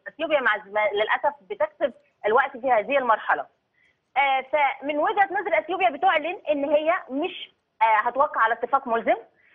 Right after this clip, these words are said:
آه، مصر والسودان بيصروا على قانونية ال-، قانونية أو قانونية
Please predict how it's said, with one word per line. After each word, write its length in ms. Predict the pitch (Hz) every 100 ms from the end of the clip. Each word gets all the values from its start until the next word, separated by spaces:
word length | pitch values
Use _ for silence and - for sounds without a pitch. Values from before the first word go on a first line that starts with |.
| _ -
آه، 600 | 247 233 233 226 226 233
مصر 240 | 311 -
والسودان 380 | 277 262 277 277 214
بيصروا 520 | 233 226 277 262 254
على 200 | 214 247 226 -
قانونية 540 | 233 220 233 247 226 - -
ال-، 640 | 196 190 190 185 240 -
قانونية 460 | 220 208 226 247 247
أو 360 | 185 185 175 180
قانونية 540 | 175 196 196 220 240